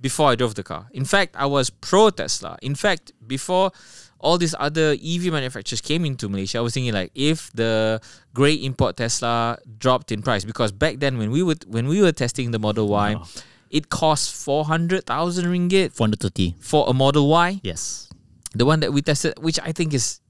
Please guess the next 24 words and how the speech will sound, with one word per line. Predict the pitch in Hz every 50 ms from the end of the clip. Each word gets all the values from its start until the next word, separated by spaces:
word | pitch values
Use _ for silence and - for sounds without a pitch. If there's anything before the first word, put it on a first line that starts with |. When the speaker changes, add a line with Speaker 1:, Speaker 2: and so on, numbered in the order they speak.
| _ -
Speaker 1:
exorbitant. | - 117 - - - - 147 135 135 127 131 - - 123 107 - - _ - _ _ _ - -
Speaker 2:
And | 127
it | 135
was, | 127 113 113
like, | 135 120 110 110 117 113
more, | 127 147 165 147 127
sp-, | - - - -
like, | 113 113 120 - - -
for | - 139
the | 147 170
money | 175 160 160 170 170
we | 151 123 110
discussed, | 104 - - 131 123 -
right, | 120 101 101
we | -
can | - 139 123
get, | 143 165 -
get | - 156 143
a | 131
B | 104 110
M | 113 120
W | 127 131 - 117
I | 78 92 92
X. | 65 95 87 - - - - - -